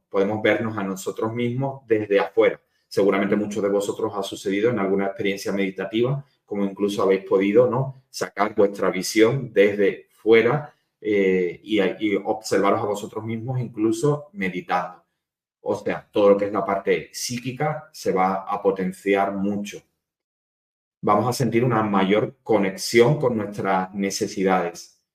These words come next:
Y esto puede desatar lo que, como antes decía, ya estamos viendo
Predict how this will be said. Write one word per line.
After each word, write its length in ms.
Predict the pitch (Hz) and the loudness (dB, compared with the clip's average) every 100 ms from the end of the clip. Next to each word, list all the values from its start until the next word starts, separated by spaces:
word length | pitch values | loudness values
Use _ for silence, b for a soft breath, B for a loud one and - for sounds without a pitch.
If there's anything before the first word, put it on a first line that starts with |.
| _ _ | _ _
Y 120 | - 107 | 2 2
esto 400 | - 117 95 101 | 4 4 4 4
puede 640 | 104 104 104 98 - _ | 2 4 2 -2 -8 _
desatar 760 | 101 98 101 - 98 104 107 - | -8 -4 -4 -4 -2 0 0 -2
lo 120 | 104 | -4
que, 140 | 101 92 | -2 -4
como 220 | 95 92 | -2 -2
antes 180 | 92 98 | -4 -6
decía, 480 | 101 - 117 127 - | -4 0 0 -2 -4
ya 140 | 98 | -4
estamos 320 | 98 98 95 | -4 -6 -4
viendo 400 | 95 95 90 82 | -2 -2 -2 -8